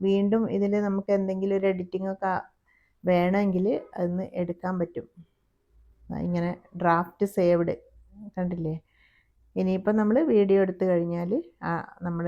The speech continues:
എടുത്ത ആ വീഡിയോ ഇവിടെ ഡ്രാഫ്റ്റ് ആയിട്ടുണ്ടായിരിക്കും. ഒരുപാട് ടൂളുകൾ ഉള്ളതും നമുക്ക് എളുപ്പത്തിൽ ഉപയോഗിക്കാൻ കഴിയുന്നതുമായിട്ടുള്ള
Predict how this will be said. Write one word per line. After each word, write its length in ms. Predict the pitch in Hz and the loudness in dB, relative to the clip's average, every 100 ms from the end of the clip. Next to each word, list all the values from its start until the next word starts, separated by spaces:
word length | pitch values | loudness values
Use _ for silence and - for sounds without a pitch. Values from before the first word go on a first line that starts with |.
| 175 | -2
എടുത്ത 320 | 170 175 - | -4 -6 -4
ആ 100 | 175 | -2
വീഡിയോ 340 | 170 165 160 165 | 0 -2 -2 -2
ഇവിടെ 200 | 160 156 | -2 -4
ഡ്രാഫ്റ്റ് 440 | 165 156 151 - 170 | -4 -4 -4 -2 -2
ആയിട്ടുണ്ടായിരിക്കും. 760 | 160 160 160 151 165 - - _ | -2 -4 -6 -4 -6 -8 -12 _
ഒരുപാട് 440 | 165 277 285 294 294 | -20 -20 -16 -16 -16
ടൂളുകൾ 420 | 254 214 214 214 214 | -14 -12 -12 -14 -12
ഉള്ളതും 360 | 180 170 202 277 - - - | -12 -14 -14 -16 -18 -20 -16
നമുക്ക് 320 | 196 214 240 233 | -12 -10 -4 -4
എളുപ്പത്തിൽ 560 | 202 214 214 269 269 254 | -4 -8 -10 -12 -8 -6
ഉപയോഗിക്കാൻ 560 | 208 202 208 214 226 233 | -6 -4 -6 -6 -6 -8
കഴിയുന്നതുമായിട്ടുള്ള 1040 | 220 196 196 196 202 214 190 185 185 190 | -8 -6 -6 -6 -8 -8 -8 -10 -10 -8